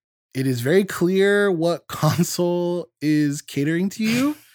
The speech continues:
Speaker 1: Um, the fact that you can get into old games and perhaps get them up to sixty or even a hundred and twenty F P S
Speaker 2: Oh my God.
Speaker 1: is a huge deal, I think.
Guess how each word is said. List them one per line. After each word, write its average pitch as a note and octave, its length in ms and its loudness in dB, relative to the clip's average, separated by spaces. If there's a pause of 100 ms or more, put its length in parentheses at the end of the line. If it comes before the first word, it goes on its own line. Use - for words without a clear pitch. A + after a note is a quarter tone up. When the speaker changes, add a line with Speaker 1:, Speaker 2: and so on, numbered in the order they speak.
(560)
Speaker 1:
Um, C#3 500 0 (880)
the D#3+ 120 2
fact F#3+ 320 0
that C#4 60 4
you B3 160 6
can G#3 340 0 (280)
get D3+ 180 2
into F3 560 2
old D3+ 300 2
games D3+ 400 0
and A#2+ 220 -4 (340)
perhaps B2+ 380 -6
get D#3+ 120 -2
them D3 140 0
up C#3 140 -4
to C3 120 -6
sixty - 560 -8
or C3 80 -2
even A#2+ 240 -8
a A2+ 100 -8
hundred B2+ 340 -8
and C3+ 100 -8
twenty B2 300 -12
F A#2 120 -12
P - 160 -14
S E3+ 360 -6 (100)
Speaker 2:
Oh D3+ 60 -4
my A2 160 -6
God. A#2+ 280 -8
Speaker 1:
is C3 80 -2
a C3+ 40 -2
huge G3+ 500 2
deal, A2+ 480 -6
I C#3 200 -2
think. G#2 420 -12